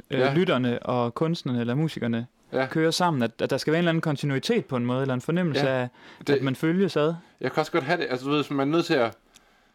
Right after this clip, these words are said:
Speaker 2: altså, det, øh, det, det er også nogle gange bare, bare nogle,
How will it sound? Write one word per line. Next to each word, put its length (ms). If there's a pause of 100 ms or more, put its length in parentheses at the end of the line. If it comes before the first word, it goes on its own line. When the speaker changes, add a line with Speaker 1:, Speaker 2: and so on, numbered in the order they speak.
(140)
Speaker 2:
altså, 280 (100)
det, 100 (260)
øh, 200 (340)
det, 200
det 20
er 80
også 160
nogle 160
gange 160
bare, 280
bare 120
nogle, 200